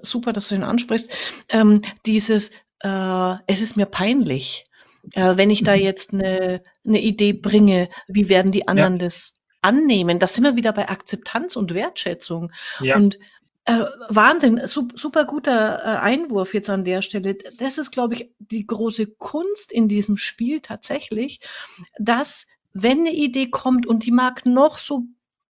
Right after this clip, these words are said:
Speaker 1: bescheuert klingen im ersten Moment. Da darf, du darfst nicht die Augen verdrehen. Allein, du guck-, alle gucken und, äh, ist tot. Dann hast du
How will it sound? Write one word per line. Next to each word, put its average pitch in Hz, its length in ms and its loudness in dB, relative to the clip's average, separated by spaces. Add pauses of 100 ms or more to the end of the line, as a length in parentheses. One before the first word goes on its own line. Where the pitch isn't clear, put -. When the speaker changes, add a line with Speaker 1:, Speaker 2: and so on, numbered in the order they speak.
(140)
Speaker 1:
bescheuert 240 840 0
klingen 220 480 2
im 185 160 -2
ersten 180 420 -4
Moment. 175 480 -4 (1040)
Da 220 160 4
darf, 233 300 2
du 226 120 4
darfst 247 460 2
nicht 302 260 2
die - 80 -2
Augen 294 300 2
verdrehen. 170 580 -4 (600)
Allein, 226 400 2 (340)
du 240 120 -4
guck-, - 280 -14
alle 277 320 0
gucken 311 380 -2
und, 240 220 2 (360)
äh, 135 400 2 (440)
ist 247 200 -4
tot. 320 320 -4 (320)
Dann 240 220 0
hast 285 180 0
du 330 220 -4